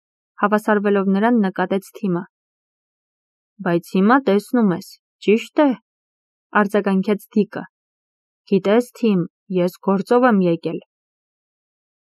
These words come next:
"Լավ, սպասիր, նախ գարեջուրը հասցնեմ ծերուկիս", ասաց Թիմը, փորձառու հայացքով հետևելով թիթեղյա գավաթի եզրերի ծորացող փրփուրին։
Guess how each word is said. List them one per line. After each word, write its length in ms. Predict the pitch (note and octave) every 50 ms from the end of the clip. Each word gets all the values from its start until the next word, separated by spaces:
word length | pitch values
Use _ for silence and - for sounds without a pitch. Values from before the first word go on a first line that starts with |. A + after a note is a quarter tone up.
| _ -
"Լավ, 220 | G#3 G#3 A3 B3 A#3 -
սպասիր, 600 | - - - G#3+ A3 G#3+ A3 - B3 A3 G3 - - _ G3 E3+
նախ 220 | F3+ G3+ A3 A3 - _
գարեջուրը 520 | - G3 F#3 F#3 F#3+ G3 - A#3+ B3 A#3+ G3+ F3+
հասցնեմ 520 | E3+ E3+ - - - G3+ F#3 F3+ G3 G#3+ G#3+
ծերուկիս", 520 | - G3+ G3+ A3 A3 A3 - E3 F3 - - - _ _ _ _ _ _ _ _ _ _ _ _ _ _ _ -
ասաց 320 | G#3+ G#3+ - G#3+ G#3 -
Թիմը, 300 | - - B3+ B3+ C4+ C4+ B3+
փորձառու 520 | - - A3 G#3+ - - A3+ G#3+ A#3+ B3 A3+
հայացքով 560 | A3 G#3 G3 F#3+ F#3+ - - - B3 B3 A3+
հետևելով 560 | G3 F3 - F3+ F3+ F#3 F#3 G3 G#3+ G#3+ - -
թիթեղյա 480 | - G#3+ G#3 A3 G3 F#3 G3 G#3 G#3+ G#3+
գավաթի 540 | G#3+ - F#3+ F3+ F#3 F3+ F3+ - - G#3+ G#3+
եզրերի 500 | G#3 F#3+ F3+ F3 - - G3 F#3 F#3 F#3 F3 _ _
ծորացող 500 | - G3+ G3 F#3 F3 E3+ - F#3+ F3+ -
փրփուրին։ 520 | _ - - - _ - G3+ F#3 F3 E3+